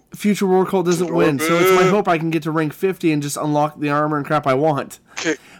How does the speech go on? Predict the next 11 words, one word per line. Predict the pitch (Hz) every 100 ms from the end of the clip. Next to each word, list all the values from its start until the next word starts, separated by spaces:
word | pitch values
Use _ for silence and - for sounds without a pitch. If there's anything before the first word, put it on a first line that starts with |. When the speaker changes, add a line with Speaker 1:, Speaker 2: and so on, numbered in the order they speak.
| -
Speaker 2:
Plus, | 240 -
Speaker 1:
Well, | 165 180
Speaker 2:
Sunshot | - 226 220 208 196
Speaker 1:
hold, | 170
Speaker 2:
Catalyst, | 190 175 175 180
Speaker 1:
hold | 180
Speaker 2:
for |
Speaker 1:
on. | 151
Speaker 2:
quick | 165 147
side | 175 160
note. | 156 131 120